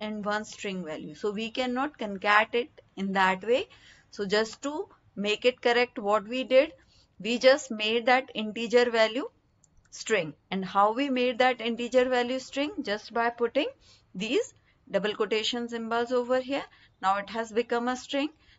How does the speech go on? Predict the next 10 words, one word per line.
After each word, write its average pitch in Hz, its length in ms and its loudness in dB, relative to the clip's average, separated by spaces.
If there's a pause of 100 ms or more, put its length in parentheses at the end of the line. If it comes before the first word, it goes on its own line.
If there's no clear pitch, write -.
(120)
Now 202 320 4
if 220 160 -2 (500)
we 233 220 -2
will 277 240 6
use 220 440 -10
plus 247 360 4
operator 202 540 -2
between 208 400 -6
these 214 260 -10
two, 370 220 -4